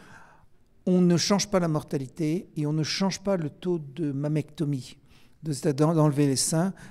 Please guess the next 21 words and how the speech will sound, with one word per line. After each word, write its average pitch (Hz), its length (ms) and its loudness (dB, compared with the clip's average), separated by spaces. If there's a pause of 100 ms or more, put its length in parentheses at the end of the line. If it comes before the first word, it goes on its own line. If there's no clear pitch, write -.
parce - 160 -10
que - 100 -4
vous 143 280 -2
avez 165 440 0
toujours 185 380 0
la 151 80 2
même 156 180 2
proportion 156 440 -4
de 160 100 -6
cancers 165 460 -8 (340)
qui 135 340 -14
deviennent 139 300 -2 (680)
tellement 190 280 6
agressifs 156 460 -2
que - 80 -10
vous 139 120 -4
êtes 135 120 -12
obligé 147 240 -10
d'enlever 127 220 -10
le - 40 -16
sein. 117 200 -16